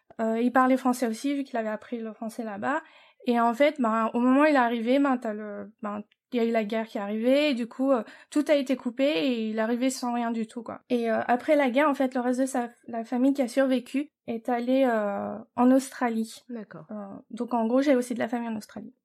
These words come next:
Speaker 2: Donc, à l'autre bout du monde.
Speaker 1: Voilà.
Speaker 2: Et c'est une famille que t'as déjà vue, t'as déjà rencontrée, que tu vois régulièrement ?
Speaker 1: Oui, oui. Alors, euh, depuis qu'on était petits, en fait, on a eu, euh, l'occasion d'aller faire des voyages en Australie.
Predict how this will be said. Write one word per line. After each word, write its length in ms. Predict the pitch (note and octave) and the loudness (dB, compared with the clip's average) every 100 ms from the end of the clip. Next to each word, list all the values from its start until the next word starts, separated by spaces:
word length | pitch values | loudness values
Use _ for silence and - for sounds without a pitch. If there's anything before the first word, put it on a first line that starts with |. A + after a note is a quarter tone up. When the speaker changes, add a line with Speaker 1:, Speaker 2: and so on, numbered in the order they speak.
| _ | _
Speaker 2:
Donc, 160 | F#3 G3 | -2 2
à 60 | G3 | 2
l'autre 240 | G3+ G#3 | 2 0
bout 140 | F#3+ | 2
du 120 | F#3+ F#3 | 0 0
monde. 180 | D#3 F#3+ | 0 0
Speaker 1:
Voilà. 160 | G#3+ | 0
Speaker 2:
Et 40 | F3+ | 2
c'est 120 | G#3+ | 0
une 100 | F#3+ | 2
famille 300 | G3+ G3 A3 | 2 2 0
que 100 | G3 | 0
t'as 140 | F#3 | 0
déjà 300 | F3 F3+ F#3 | -2 0 0
vue, 260 | F#3 A3+ D4 | 0 -2 -2
t'as 80 | G#3 | -2
déjà 220 | G3 F#3+ | 0 -2
rencontrée, 500 | F#3+ F#3 F#3 - B3 | -2 -6 -8 -4 -4
que 80 | B3+ | -4
tu 160 | - | -4
vois 140 | G3 G3 | -2 0
régulièrement ? 540 | G3 F3+ G3 F#3 G3 | 0 4 4 4 2
Speaker 1:
Oui, 40 | D#4+ D4+ D4+ | 2 0 -4
oui. 100 | - - _ _ - | -10 -20 _ _ -2
Alors, 400 | B3 C4 C4 B3+ | 2 4 2 0
euh, 340 | B3+ B3 B3 B3+ | -2 -2 -2 -4
depuis 260 | C#4 C4+ C#4+ | -4 -4 -2
qu'on 140 | C#4 C4+ | 2 2
était 260 | C4 B3+ | 2 -2
petits, 300 | B3 - F4+ | -4 -4 -2
en 80 | E4+ | 0
fait, 200 | C#4+ C#4+ | 0 -2
on 260 | B3 A3+ A3 | -2 -2 -2
a 120 | A3 | 0
eu, 260 | A#3+ C4 C4 | 2 4 2
euh, 180 | A3+ G#3+ | 0 -2
l'occasion 440 | A3 A3+ A3+ B3 | -4 -2 2 2
d'aller 240 | B3 A3 | 2 0
faire 160 | G#3+ A3+ | -4 -4
des 100 | A#3 | -4
voyages 300 | A#3 A#3 A#3+ | -4 -4 -2
en 120 | A#3 | -2
Australie. 580 | G#3+ - G3+ G3+ A#3 C4 | -4 -6 -10 -4 0 0